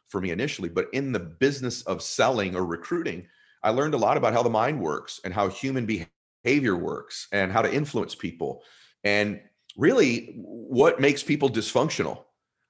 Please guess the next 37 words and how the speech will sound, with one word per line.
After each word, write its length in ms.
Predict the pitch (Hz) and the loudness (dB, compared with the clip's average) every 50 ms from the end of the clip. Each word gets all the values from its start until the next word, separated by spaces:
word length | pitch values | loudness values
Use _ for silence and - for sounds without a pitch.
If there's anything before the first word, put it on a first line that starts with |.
| _ _ _ | _ _ _
You 60 | 98 | 2
know, 80 | 113 110 | 2 2
why 300 | 104 98 110 120 160 170 | 4 6 6 6 6 6
don't 320 | 135 110 131 131 165 165 | 6 6 6 4 6 4
they 120 | - 110 90 | 2 0 0
succeed? 480 | - - 90 - - - 104 95 90 | 0 -4 -6 -6 -2 0 2 4 4
I, 180 | 104 107 104 - - - - - _ _ _ _ _ _ | 4 4 4 0 -6 -14 -20 -20 _ _ _ _ _ _
I 40 | - 120 | -2 0
remember, 380 | 131 139 127 117 107 - - - | 2 2 2 2 2 0 -2 -2
you 80 | 110 107 | 0 4
know, 100 | 104 101 | 4 4
I'd 120 | 104 101 | 4 4
recruit 300 | 113 113 - - 139 139 | 2 0 2 0 0 0
someone 300 | - - 127 123 123 120 | 2 2 2 2 4 4
that 180 | 117 101 - - | 2 2 0 -2
y-, 140 | 113 113 - | -6 -8 -6
you 240 | 113 107 113 131 143 | -8 -8 -6 -6 -6
just 160 | 160 - 120 | -4 -4 0
never 320 | 131 139 143 131 139 120 | 4 4 6 6 6 6
know 320 | 113 110 127 139 107 82 - | 6 6 4 4 4 2 2
who 200 | - 131 120 110 | 2 4 4 6
it 60 | 104 | 6
is, 240 | 127 123 95 95 - | 6 4 4 2 0
'cause 160 | - 123 107 120 | -4 -2 0 0
in 140 | 117 110 | -2 2
business, 440 | 104 131 147 151 120 123 123 117 - | 4 4 4 4 2 2 0 0 -2
you 80 | 110 95 | -6 -2
can't 220 | - 143 135 - | 0 0 0 4
measure 260 | 135 131 131 127 131 | 2 2 4 4 2
the 60 | 110 98 | 2 2
heart 380 | - - 135 139 139 110 - | 2 4 4 6 6 4 2
of 100 | 98 98 | 0 0
a 40 | 107 | 0
man 260 | 104 110 107 110 113 | 0 2 2 2 2
or 120 | 113 110 107 | 4 4 4
a 60 | 104 | 4
woman. 360 | 110 123 131 107 82 64 | 4 2 2 0 -4 -6